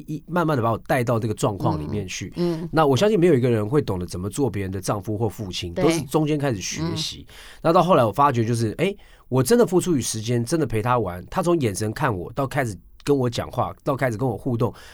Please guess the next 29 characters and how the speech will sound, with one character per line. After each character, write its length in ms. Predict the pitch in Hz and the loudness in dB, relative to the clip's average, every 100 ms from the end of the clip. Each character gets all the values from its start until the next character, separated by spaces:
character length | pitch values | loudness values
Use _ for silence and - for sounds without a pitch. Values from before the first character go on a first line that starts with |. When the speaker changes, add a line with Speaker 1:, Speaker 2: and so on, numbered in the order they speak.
| - - | -10 2
Speaker 1:
到 120 | 156 | 2
开 160 | 156 | 4
始 140 | 143 113 | 0 0
需 280 | - 170 190 | -2 0 4
要 140 | 175 | 4
我 160 | 107 95 | 4 0
黏 220 | 104 120 | 0 0
着 100 | 127 | 0
我 120 | 98 | 0
的 20 | |
时 80 | 107 | -2
候， 80 | 110 | -2
我 40 | |
发 180 | 131 135 | 2 0
觉 260 | 104 95 90 - - - - - _ - | 0 -6 -8 -16 -20 -20 -20 -20 _ -10
你 120 | 120 | -4
前 180 | 113 123 | 0 2
面 140 | 175 - | 2 2
付 140 | 147 | -2
出 160 | 139 123 | 0 -2
的 100 | 98 110 | -2 -6
就 120 | - | -2
是 120 | 127 | -2
回 240 | 117 - 98 | -2 -4 -2
报 200 | 143 101 | 0 0
是 140 | 123 | -2
直 240 | 120 101 123 | -6 -6 -2
接 300 | - 151 143 | 2 4 4
的 180 | 82 | 0